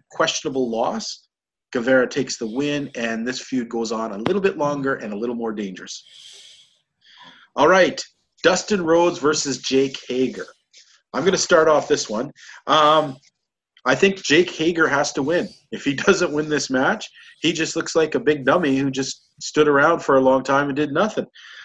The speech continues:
Dustin, come on, the guy's made. He can lose every match for the rest of his career, and people are still gonna love him.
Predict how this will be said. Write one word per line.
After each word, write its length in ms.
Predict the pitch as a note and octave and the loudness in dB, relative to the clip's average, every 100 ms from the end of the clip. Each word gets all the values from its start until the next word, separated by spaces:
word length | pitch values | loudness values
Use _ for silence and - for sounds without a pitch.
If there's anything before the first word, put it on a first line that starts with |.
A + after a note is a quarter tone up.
| - - | -20 -2
Dustin, 420 | D#3 G3 - C#4 - _ _ - - - - | 2 2 0 -4 -8 _ _ -20 -20 -20 -10
come 120 | F3+ | 0
on, 200 | F3+ C3 | 2 2
the 80 | A2+ | 2
guy's 320 | D3 D#3+ B2+ | 2 2 0
made. 300 | A2 A2+ G2 | -2 -4 -4
He 80 | C3 | -6
can 180 | C3+ C3 | -6 -2
lose 220 | C3+ A#2+ | 0 0
every 220 | B2 B2 | 0 -2
match 320 | A2+ A2+ A#2 | -2 -4 -4
for 80 | - | -4
the 100 | G#2+ | -4
rest 220 | A2 G#2+ | -4 -6
of 60 | G#2 | -8
his 120 | G2+ | -8
career, 360 | - G#2+ G#2+ G2 | -8 -6 -4 -4
and 80 | F#2 | -6
people 260 | G#2+ G2+ | -12 -10
are 40 | G2+ | -10
still 200 | - G#2 | -10 -10
gonna 180 | G2 | -10
love 240 | F#2+ F#2+ | -10 -12
him. 60 | F2+ | -12